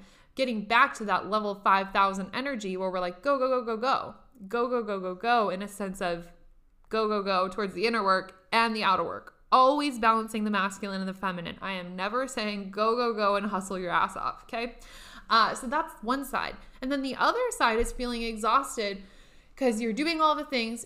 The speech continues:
and you're doing all the shifts and you're being that version of you and you're going through up levels and your body is learning how to maintain the next level of energy. And if that's something you guys want me to dive into deeper,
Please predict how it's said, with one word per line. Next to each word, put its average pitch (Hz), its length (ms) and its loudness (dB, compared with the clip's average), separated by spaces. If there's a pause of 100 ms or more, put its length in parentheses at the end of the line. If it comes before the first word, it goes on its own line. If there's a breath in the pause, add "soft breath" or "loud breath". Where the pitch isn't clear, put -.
and 202 80 -6
you're 196 120 -6
doing 294 320 -4
all 262 220 6
the 220 140 -4
shifts 214 420 -4
and 208 100 -6
you're 208 80 -6
being 311 320 -2
that 254 200 0
version 226 320 -2
of 220 100 -6
you 214 240 -2
and 208 140 -4
you're 202 80 -6
going 285 420 0
through 269 140 -4
up 240 260 -2
levels 190 500 -2
and 208 100 -6
your 220 100 -4
body 220 520 2
is 202 200 -6
learning 208 360 -4
how 214 160 -4
to 196 80 -4
maintain 196 1300 -4 (180 loud breath)
the 220 100 0
next 214 440 0
level 190 280 0
of 87 180 -2
energy. 196 580 -8 (260)
And 220 80 -4
if 220 80 -6
that's 254 240 2
something 254 180 -4
you 233 80 -6
guys 208 240 -2
want 190 220 -2
me 202 100 -8
to 190 80 -6
dive 190 300 -4
into 190 320 -6
deeper, 233 640 -4